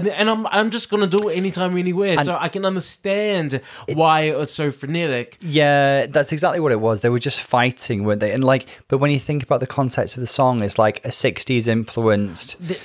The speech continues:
Speaker 2: uh, mid-tempo pop song. And, uh, you know, I,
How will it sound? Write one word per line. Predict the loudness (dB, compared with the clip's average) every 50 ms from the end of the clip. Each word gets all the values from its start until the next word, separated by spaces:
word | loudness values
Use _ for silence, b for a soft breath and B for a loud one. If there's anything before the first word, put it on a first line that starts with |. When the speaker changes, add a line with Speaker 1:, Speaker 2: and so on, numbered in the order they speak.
| B B B -20 _ _
Speaker 2:
uh, | -4 0
mid-tempo | 2 2 2 2 2 0 -2 0 0 0 0 0 -2 -2
pop | 0 0 0 0 0 -2
song. | -4 0 2 2 4 2 2 0 0 -2 -2 0
And, | 2 2 2 2 2 0 0 -2 -4 -8 -12 _ _ _ _ _ _ -4
uh, | -4 -2 -2 -4 -6 -10 -14 -16 -18 -12 -2
you | 2 4
know, | 4 4 2 0 -4 -12 _ _ _ _
I, | -10 -10